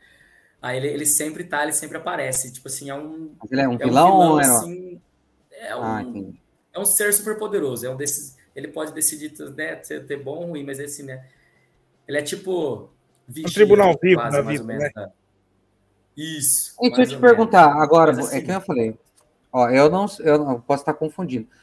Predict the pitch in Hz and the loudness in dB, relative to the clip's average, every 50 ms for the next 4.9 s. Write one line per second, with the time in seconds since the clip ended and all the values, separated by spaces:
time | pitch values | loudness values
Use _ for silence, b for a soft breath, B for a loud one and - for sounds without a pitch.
0 | _ _ - - 226 247 262 254 247 247 247 240 - - 247 196 156 160 170 170 | _ _ 4 6 8 10 10 10 10 8 8 6 4 0 0 2 4 4 4 4
1 | 160 151 139 123 101 95 120 127 147 156 147 127 110 107 113 113 113 131 139 160 | 4 2 0 0 0 0 2 6 6 6 6 4 2 -4 -6 -6 -4 -4 -4 -4
2 | 165 160 - 170 156 - 160 147 143 131 131 120 123 117 - - - 127 123 120 | -4 -4 -6 -6 -6 -4 -2 -2 -2 -2 -4 -4 -4 -6 -6 -6 -8 -8 -8 -6
3 | - 127 123 120 127 117 110 101 101 101 95 92 85 85 87 85 82 _ _ _ | -6 -6 -4 -4 -4 -6 -4 -4 -4 -4 -6 -6 -8 -12 -14 -16 -18 _ _ _
4 | _ _ _ _ _ - 165 165 165 160 156 165 180 175 - - 165 135 | _ _ _ _ _ 2 4 6 6 6 6 4 4 2 2 0 0 -2